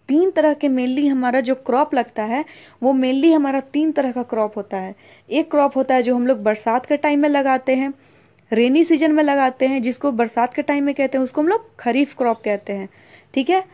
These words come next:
दूसरा क्रॉप आपका होता है रबी क्रॉप। ये रबी क्रॉप आपका होता है जो ठंडे में लगाया जाता है, तो कोल्ड क्रॉप इसको कहते हैं, रबी क्रॉप कहते हैं, ठीक है। तीसरा क्रॉप आपका ये आता है कि जो समर के टाइम में लगता है, जिसको जैद क्रॉप कहते हैं। वो आपके बुक में नहीं है, पर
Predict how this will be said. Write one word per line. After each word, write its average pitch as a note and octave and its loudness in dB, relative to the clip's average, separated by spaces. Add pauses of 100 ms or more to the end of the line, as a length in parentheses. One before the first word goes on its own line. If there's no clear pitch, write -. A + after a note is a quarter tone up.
दूसरा F4 2
क्रॉप D#4+ 2
आपका D4+ 0
होता C4 2
है D4 -2 (180)
रबी C4+ 4
क्रॉप। A3 -4 (340)
ये D4+ 2
रबी E4 4
क्रॉप E4+ 0
आपका D#4+ 0
होता D#4+ 4
है E4 4
जो E4 0
ठंडे C#4+ 0
में D#4+ 2
लगाया A3 0
जाता G3+ -4
है, G3 -6
तो A#3 -6
कोल्ड D#4+ 0
क्रॉप C4 -2
इसको A3+ -2
कहते G#3 -4
हैं, D4 -4 (140)
रबी B3 0
क्रॉप C4 -4
कहते G#3 -8
हैं, G3 -8 (460)
ठीक E4 -2
है। G4+ 0 (320)
तीसरा F4+ 2
क्रॉप D#4 2
आपका C#4 0
ये B3 0
आता A3+ 0
है C#4 0
कि C#4 -4
जो A3+ -2 (220)
समर D4+ 4
के - -2
टाइम A#3+ -2
में A3+ -4
लगता G3+ -4
है, G#3 0
जिसको B3+ -2
जैद B3 2
क्रॉप A#3 -2
कहते G#3 -4
हैं। - -12
वो - 0
आपके D4 2
बुक C4 -4
में D4 0
नहीं C#4 2
है, E4+ 2
पर E4 0